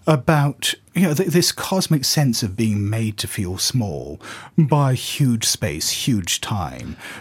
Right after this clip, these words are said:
seeing our insignificance, and the idea of these entities or these manifestations we're seeing coming from deep time,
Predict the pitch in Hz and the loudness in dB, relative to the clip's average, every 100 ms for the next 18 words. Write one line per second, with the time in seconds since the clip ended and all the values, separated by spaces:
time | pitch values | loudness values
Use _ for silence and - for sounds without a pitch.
0 | - - 185 156 135 127 131 120 107 - | -2 2 4 4 2 2 2 0 -2 -4
1 | - 76 - 160 160 147 175 143 156 175 | -6 -6 -2 4 4 4 2 2 4 4
2 | 170 170 165 156 135 117 107 - - - | 2 4 4 4 2 0 -2 -8 -20 -20
3 | - 135 139 - 135 151 - 131 113 92 | -4 2 2 2 2 2 2 0 2 0
4 | 98 92 120 120 127 - 107 - 117 107 | 0 0 2 4 2 2 0 0 0 0
5 | 101 - 85 - 120 87 - - 135 127 | -2 -2 0 0 0 -2 -4 -2 2 4
6 | 98 78 - 78 78 92 - - 98 98 | 2 -2 -4 -6 -6 -8 -8 -8 -6 -4
7 | 87 - - | -6 -10 -14